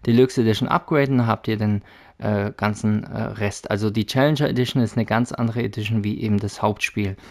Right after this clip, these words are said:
und deswegen habt ihr hier die Möglichkeit dann abzugraden.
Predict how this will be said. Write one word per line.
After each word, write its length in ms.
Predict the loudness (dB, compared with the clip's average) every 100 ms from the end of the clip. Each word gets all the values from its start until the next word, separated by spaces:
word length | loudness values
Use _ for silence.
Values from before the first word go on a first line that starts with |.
| -20 -18 -4
und 160 | -2
deswegen 480 | -2 -2 0 2 0 -4 -6
habt 180 | -4 -2
ihr 80 | 0
hier 140 | 0
die 100 | 0
Möglichkeit 580 | 0 0 -4 -6 -4 -2
dann 220 | -2 -2 -4 -18 _ -20 _ _ _ _
abzugraden. 680 | -4 -2 -2 0 0 0 -4